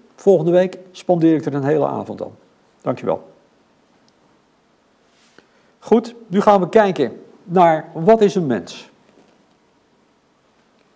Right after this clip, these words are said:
Mens komt eigenlijk van het woord manas, Sanskriet woord, wat denker betekent. En denkvermogen is het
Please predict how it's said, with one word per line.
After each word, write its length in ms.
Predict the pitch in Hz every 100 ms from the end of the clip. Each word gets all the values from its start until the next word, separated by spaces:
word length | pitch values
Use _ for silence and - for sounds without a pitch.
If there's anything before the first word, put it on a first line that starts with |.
| _ _ _ _ _ -
Mens 640 | 170 233 247 - - - _ _ _ _ _ _ _ _ _
komt 200 | 156 151
eigenlijk 360 | 196 202 190
van 140 | - 165
het 120 | 135
woord 440 | 151 139 120 - - _
manas, 760 | 143 151 185 196 220 214 - -
Sanskriet 600 | - - - - 190 175
woord, 400 | 185 196 - - _ _ -
wat 340 | 170 175 175
denker 640 | 127 123 196 190 156 - -
betekent. 720 | 151 120 127 110 95 - - _ _ _ _ _ _ _ _ _ _
En 280 | - 131 123
denkvermogen 760 | - 220 214 196 185 196 180 180
is 100 | -
het 180 | -